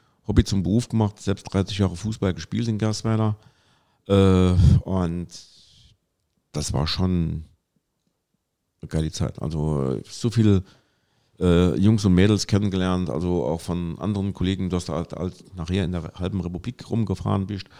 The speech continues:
oder auch hier in Saarbrücken. Ach, was da, da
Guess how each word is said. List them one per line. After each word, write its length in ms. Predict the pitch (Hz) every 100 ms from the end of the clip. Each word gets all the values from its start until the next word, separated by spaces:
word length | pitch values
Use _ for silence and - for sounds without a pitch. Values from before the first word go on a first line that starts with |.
| - -
oder 200 | 101 87
auch 200 | 90 -
hier 180 | 104 107
in 80 |
Saarbrücken. 520 | 92 80 101 110 107 - _ _ _ _ _ _
Ach, 160 | - - - -
was 180 | - -
da, 340 | - 85 82 85 82 73 - 65 64 _ _ _ _ _
da 100 | -